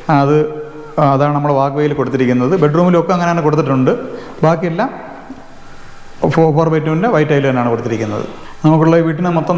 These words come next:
നാല് ബെഡ്റൂം ഉണ്ട്. അതിൽ താഴത്തെ നിലയിൽ രണ്ട് ബെഡ്റൂമാണുള്ളത്. ഇത് മാസ്റ്റർ ബെഡ്റൂമാണിത്. ഇതിലും വലിയൊരു ബെഡ്റൂം മുകളിലുണ്ട്, എന്നാലും മാസ്റ്റർ ബെഡ്റൂമായിട്ട് ഉപയോഗിക്കുന്ന ഇതാണ്. ഞാൻ പറഞ്ഞില്ലേ, പാല് കാച്ച് കഴിഞ്ഞതേ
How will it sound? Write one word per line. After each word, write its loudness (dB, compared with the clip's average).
നാല് 2
ബെഡ്റൂം 2
ഉണ്ട്. 2
അതിൽ 4
താഴത്തെ 0
നിലയിൽ 0
രണ്ട് 2
ബെഡ്റൂമാണുള്ളത്. 2
ഇത് 4
മാസ്റ്റർ 2
ബെഡ്റൂമാണിത്. 2
ഇതിലും 6
വലിയൊരു 4
ബെഡ്റൂം 2
മുകളിലുണ്ട്, 2
എന്നാലും 0
മാസ്റ്റർ 2
ബെഡ്റൂമായിട്ട് 2
ഉപയോഗിക്കുന്ന 4
ഇതാണ്. 2
ഞാൻ 2
പറഞ്ഞില്ലേ, 2
പാല് 2
കാച്ച് 0
കഴിഞ്ഞതേ 2